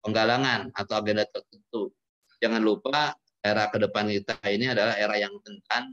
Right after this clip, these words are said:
untuk terjadi, eh, apa namanya, serangan-serangan yang bersifat proksi,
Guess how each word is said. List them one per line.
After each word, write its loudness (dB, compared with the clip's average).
untuk -6
terjadi, -2
eh, 0
apa -12
namanya, -4
serangan-serangan 0
yang 0
bersifat -2
proksi, 0